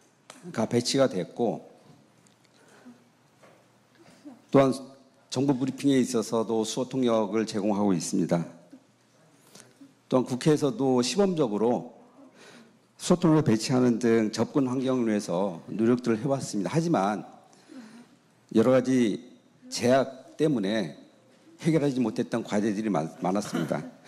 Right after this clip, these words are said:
그런 것들을 이제 우리 장혜은 의원님께서 하나하나 해결해 주시고, 또 그렇-, 그렇게 약속을 해 주셔서 감사 말씀을 드립니다. 저는 농인의 한 사람으로서, 장애인단체 활동하는 활동가로서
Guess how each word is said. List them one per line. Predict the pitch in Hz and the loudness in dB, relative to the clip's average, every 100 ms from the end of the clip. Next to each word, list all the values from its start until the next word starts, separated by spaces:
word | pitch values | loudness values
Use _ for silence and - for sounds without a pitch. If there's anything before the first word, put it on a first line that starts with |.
| - - | -20 -16
그런 | - 139 160 | 2 4 4
것들을 | 139 - 131 131 110 - - - - | 2 0 0 2 0 -4 -18 -20 -14
이제 | 113 110 113 110 92 - | -8 0 2 2 -2 -8
우리 | 101 98 85 - - - - _ - | -4 -4 -4 -10 -20 -20 -20 _ -10
장혜은 | 107 127 131 | -2 2 2
의원님께서 | 113 117 113 110 107 113 101 - - - | 2 0 0 -2 0 0 0 -4 -20 -12
하나하나 | - 139 127 | -2 2 2
해결해 | 113 151 151 139 | 2 0 2 0
주시고, | 123 - - 101 98 92 73 | -2 -8 -6 -2 -2 -2 -4
또 | 110 92 - - - | -4 -4 -4 -16 -8
그렇-, | 117 - - - | -6 -6 -10 -18
그렇게 | - 113 - 131 | -4 -4 -2 0
약속을 | 85 - 117 | 0 0 -4
해 | 143 | -2
주셔서 | 139 120 107 | -4 -4 -4
감사 | 90 101 110 | -4 0 0
말씀을 | 90 90 - 101 | 0 -4 -2 -2
드립니다. | 90 78 73 71 - - _ _ _ - - - - _ | -2 -6 -6 -8 -10 -20 _ _ _ -20 -20 -20 -20 _
저는 | - 123 127 117 117 | -2 2 2 2 0
농인의 | 127 147 147 | 2 4 4
한 | 139 | 2
사람으로서, | 135 143 127 110 - 92 104 85 - _ - | 2 2 2 -2 -2 -4 -4 -6 -14 _ -14
장애인단체 | 90 117 131 120 104 113 | -4 0 2 2 -2 -4
활동하는 | 147 147 135 127 120 | -2 0 0 0 -2
활동가로서 | - 143 165 131 98 90 123 113 78 - | -4 -2 -2 0 -2 -2 2 2 0 -8